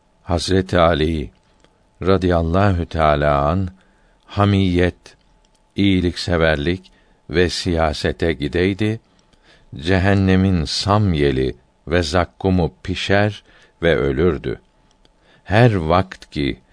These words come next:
şefkat ve keramette gideydi, cennetin naim nesimi pişer ve ölürdü. Her vakt ki Ali kerremallahu teâlâ veçe, Zülfikar'ı elinde tutar idi,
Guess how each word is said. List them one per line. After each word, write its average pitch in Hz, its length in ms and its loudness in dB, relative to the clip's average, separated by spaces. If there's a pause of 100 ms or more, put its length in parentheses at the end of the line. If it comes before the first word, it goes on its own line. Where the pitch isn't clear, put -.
(220)
şefkat 101 680 -4 (480)
ve 82 160 0
keramette 82 840 0
gideydi, 90 720 -2 (760)
cennetin 104 880 0 (380)
naim 92 720 2
nesimi 82 560 -2
pişer 95 720 -2 (320)
ve 76 160 2
ölürdü. 71 600 -2 (960)
Her 120 280 4
vakt 95 480 -2
ki 82 340 -2 (640)
Ali 104 400 2
kerremallahu 82 1000 0
teâlâ 78 540 0
veçe, 87 520 -4 (720)
Zülfikar'ı 92 880 0
elinde 85 500 -2
tutar 87 440 -2
idi, 101 420 -2